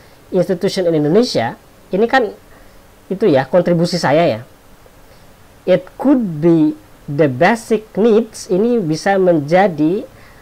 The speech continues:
eh, need analysis atau bagaimana menganalisis kebutuhan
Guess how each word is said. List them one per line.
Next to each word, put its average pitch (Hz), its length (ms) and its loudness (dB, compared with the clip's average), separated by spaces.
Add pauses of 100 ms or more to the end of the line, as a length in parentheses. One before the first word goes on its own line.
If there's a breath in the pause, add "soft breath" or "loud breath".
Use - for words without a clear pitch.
(260 soft breath)
eh, 143 320 0
need 185 240 2
analysis 175 880 -2
atau 190 480 -2
bagaimana 160 720 0
menganalisis 156 720 -2
kebutuhan 160 800 -4